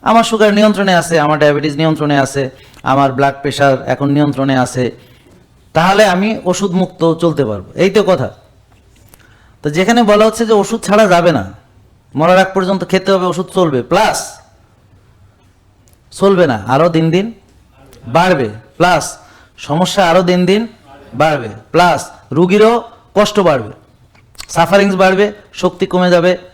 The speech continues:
চেহারা নষ্ট হয়ে যাবে, আরও নানাবিধ প্রবলেম। এখানেই তাকালে বুঝবেন যে কত ধরনের প্রবলেম নিয়ে মানুষ আসছে। এখন বলেন তো, আমরা কি এটা থেকে বাঁচতে পারতাম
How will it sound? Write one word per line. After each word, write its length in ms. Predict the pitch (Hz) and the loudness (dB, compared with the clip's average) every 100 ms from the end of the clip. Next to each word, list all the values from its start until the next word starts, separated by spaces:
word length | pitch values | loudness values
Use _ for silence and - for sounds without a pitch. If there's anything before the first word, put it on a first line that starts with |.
| _ _ _ | _ _ _
চেহারা 320 | - 185 180 175 | 0 2 4 2
নষ্ট 160 | 170 - | 0 0
হয়ে 140 | 170 165 | 2 2
যাবে, 180 | 160 160 165 - _ _ _ _ - | 2 0 -2 -20 _ _ _ _ 0
আরও 180 | 240 240 208 | 2 4 2
নানাবিধ 360 | 208 208 202 208 185 | 2 0 2 2 2
প্রবলেম। 240 | 180 180 180 | 2 2 2
এখানেই 280 | 190 233 226 180 | 2 2 2 0
তাকালে 260 | 165 180 165 | 2 2 2
বুঝবেন 280 | 156 143 151 143 | 0 0 0 0
যে 60 | 147 | -2
কত 120 | 175 175 | 0 0
ধরনের 300 | 156 160 160 151 135 | 0 0 -2 -4 -6
প্রবলেম 300 | 127 131 135 | -4 -2 0
নিয়ে 120 | 131 127 | 0 -2
মানুষ 180 | 110 101 107 | -4 -8 -12
আসছে। 200 | - - _ _ _ _ - - - - - - _ _ _ _ _ - - - - _ - 160 | -16 -20 _ _ _ _ -20 -20 -20 -20 -20 -20 _ _ _ _ _ -16 -14 -16 -20 _ -6 -2
এখন 160 | 196 226 196 | 2 2 4
বলেন 180 | 220 214 | 4 2
তো, 60 | 185 165 | 0 0
আমরা 200 | 190 214 208 | 2 0 2
কি 60 | 214 | 2
এটা 140 | 202 202 | 2 0
থেকে 200 | 202 208 | 2 2
বাঁচতে 300 | 175 170 196 | 2 0 -2
পারতাম 420 | 185 160 - 185 | -2 -2 2 2